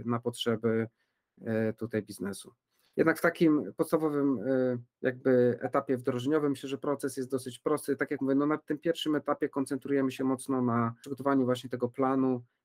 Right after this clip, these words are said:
później przechodzimy do wdrożenia, konfiguracji odpowiednich, y, usług,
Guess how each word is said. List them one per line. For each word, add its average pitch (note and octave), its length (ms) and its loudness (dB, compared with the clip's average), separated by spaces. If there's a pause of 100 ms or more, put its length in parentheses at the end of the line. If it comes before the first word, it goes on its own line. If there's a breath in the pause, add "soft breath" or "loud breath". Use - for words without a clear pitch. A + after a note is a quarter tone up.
(120)
później C#3 240 0
przechodzimy B2+ 520 0
do A#2+ 160 4
wdrożenia, B2 500 0
konfiguracji B2 920 0 (800)
odpowiednich, A#2+ 800 0
y, F#2+ 760 -6
usług, B2 500 -2